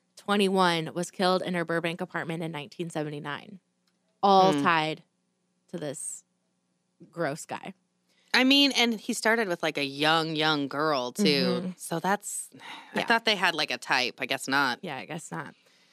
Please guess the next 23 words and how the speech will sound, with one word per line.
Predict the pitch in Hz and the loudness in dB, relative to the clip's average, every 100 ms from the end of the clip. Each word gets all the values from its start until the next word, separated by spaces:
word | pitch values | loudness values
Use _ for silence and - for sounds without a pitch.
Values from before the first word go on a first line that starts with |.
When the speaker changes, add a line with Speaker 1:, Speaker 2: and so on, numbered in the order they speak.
| _ - | _ 0
Speaker 1:
Alcala | 220 240 240 254 | 2 6 6 8
was | 254 - | 6 4
also | 220 233 247 233 | 4 4 4 4
active, | 185 196 - 208 202 190 - 185 | 6 4 2 2 2 0 -8 -8
just | 196 - | -6 0
side | 180 180 | 0 0
note, | 180 - | -2 0
during | 190 185 | 0 0
the | 175 | -2
time | - 175 175 | -2 -2 -2
that | - | -4
Ted | 196 185 | -2 -2
Bundy | 180 175 170 170 | -2 -2 -2 -4
and | 180 175 180 | -4 -4 -4
the | |
Son | - 175 | -4 -6
of | 160 | -6
Sam | - 165 165 | -6 -6 -6
were | 143 | -6
active | 156 156 - 156 143 | -8 -8 -8 -8 -8
in | - | -10
the | 160 | -10
seventies, | - 156 147 147 151 | -8 -8 -8 -8 -10